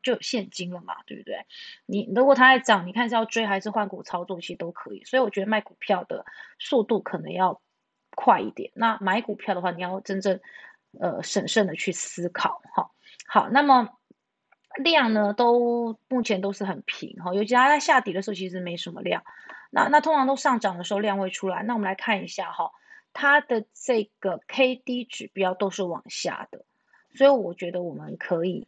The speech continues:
再等等，这是日线。那，那进场我其实不要看周线，因为日线有时候真的太短，看不出来。好，周线在这边。OK，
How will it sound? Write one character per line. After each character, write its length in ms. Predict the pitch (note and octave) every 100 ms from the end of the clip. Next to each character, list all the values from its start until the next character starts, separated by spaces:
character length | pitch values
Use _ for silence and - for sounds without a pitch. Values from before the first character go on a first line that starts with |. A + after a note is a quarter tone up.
| _
再 340 | - F#3 E3 - _ _ -
等 200 | D#3+ D#3+
等， 180 | - - -
这 100 | G3+
是 160 | G3+
日 180 | G3 F#3+
线。 300 | - - - -
那， 220 | - F#3 - - - -
那 100 | D4
进 280 | D4+ F4+ C4
场 260 | - F#3 D3
我 80 |
其 140 | F3 G#3+
实 20 |
不 80 | F#3+
要 60 |
看 200 | F#3+ G3+
周 160 | E3+ E3+
线， 120 | F3
因 80 | F3
为 60 | A#3
日 100 | B3
线 140 | A#3+
有 100 | G3
时 140 | - F3
候 100 | F3+
真 140 | F#3+
的 60 | F#3+
太 180 | -
短， 220 | F#3 - -
看 200 | - F3
不 60 |
出 220 | - - D#3
来。 140 | -
好， 200 | - - -
周 200 | G#3+ G#3+
线 220 | - G3
在 120 | F3+
这 160 | F3 - -
边。 180 | - - _ _ _ _ _ _ _ _ _ _
OK， 380 | F3+ - F#3